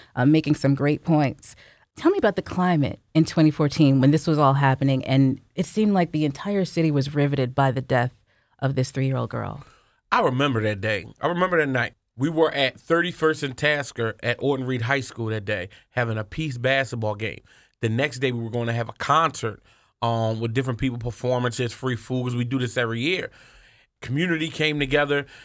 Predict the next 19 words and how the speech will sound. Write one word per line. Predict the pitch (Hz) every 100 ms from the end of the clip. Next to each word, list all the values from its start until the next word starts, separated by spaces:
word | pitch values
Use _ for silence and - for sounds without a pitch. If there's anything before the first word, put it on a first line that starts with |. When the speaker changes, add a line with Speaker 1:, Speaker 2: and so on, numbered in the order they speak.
| - _
Speaker 2:
and | 123
it | 147
was, | 131
like, | 127 -
ten | - 180
thirty, | 170 170 160 156 151 151
eleven | 143 151 151
o'clock | 151 135
at | 135
night. | 143 120
They | 123
was | 110
like, | 117 123 -
"Yo, | 131 131 117 - _ _ _ _ _ _ _ _ -
a | -
three-year-old | 127 139 131 120 117
just | 131 120
got | - 113
murdered | 127 147 143 123 113